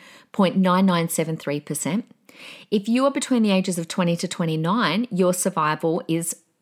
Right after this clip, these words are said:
ninety-nine point nine eight six percent. Now, if you're between the age of thirty to thirty-nine, forty to forty-nine, again, ninety-nine point nine one eight percent.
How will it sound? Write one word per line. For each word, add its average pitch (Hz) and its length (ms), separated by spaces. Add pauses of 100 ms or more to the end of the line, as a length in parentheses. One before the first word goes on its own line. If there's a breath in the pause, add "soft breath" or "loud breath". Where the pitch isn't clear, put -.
(100)
ninety-nine 180 640
point 160 320
nine 160 480
eight 156 180
six - 300
percent. 196 480 (800 loud breath)
Now, 170 320
if 185 160
you're 190 120
between 185 320
the 170 80
age 160 180
of 151 80
thirty 185 380
to 175 100
thirty-nine, 160 640
forty 170 380
to 156 80
forty-nine, 180 760
again, 170 480 (120)
ninety-nine 170 560
point 147 280
nine 156 520
one 156 320
eight 151 200
percent. - 640